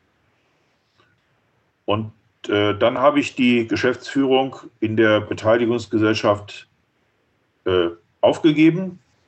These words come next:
sehr friedlich, sehr freundschaftlich ausgeschieden, arbeite mit den ehemaligen Kollegen auch heute noch zusammen und habe dann eine kleine G M B H gegründet, die heute Board Experts heißt und die sich ausschließlich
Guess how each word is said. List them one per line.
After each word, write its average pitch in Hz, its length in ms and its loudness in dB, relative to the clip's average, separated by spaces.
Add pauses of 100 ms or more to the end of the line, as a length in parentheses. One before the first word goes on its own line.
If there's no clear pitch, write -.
(180)
sehr 101 200 -2
friedlich, 135 420 -4
sehr 101 140 0
freundschaftlich 110 760 -4 (440)
ausgeschieden, 151 640 -2
arbeite 113 340 2
mit 104 180 -6
den 98 100 -2
ehemaligen 104 420 -2
Kollegen 101 380 -2
auch - 140 -4
heute 101 260 -2
noch 90 160 -8
zusammen 139 440 -4 (1800)
und 98 160 -6
habe 123 220 2
dann 131 180 0
eine 113 220 -2
kleine 120 340 2
G 113 160 2
M 110 80 -2
B 101 100 2
H 104 200 2
gegründet, 127 680 -2
die 101 60 -2
heute 113 300 0
Board 92 260 -2
Experts 123 500 -4
heißt 117 440 0
und 95 80 -2
die 101 100 -4
sich 95 300 -8
ausschließlich 123 880 -2